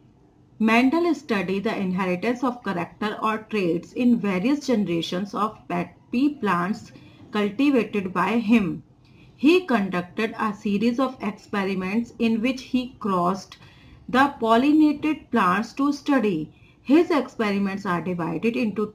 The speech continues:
two groups, such as monohybrid cross and dihybrid cross.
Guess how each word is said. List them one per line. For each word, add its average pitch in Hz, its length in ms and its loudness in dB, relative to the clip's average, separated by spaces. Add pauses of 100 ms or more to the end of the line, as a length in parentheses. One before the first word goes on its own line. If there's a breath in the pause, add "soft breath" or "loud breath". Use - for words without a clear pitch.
two 320 360 2
groups, 196 500 -4 (380 soft breath)
such 311 300 2
as 233 180 2
monohybrid 226 880 2
cross 185 400 -2
and 208 320 0
dihybrid 214 800 2
cross. 202 580 -2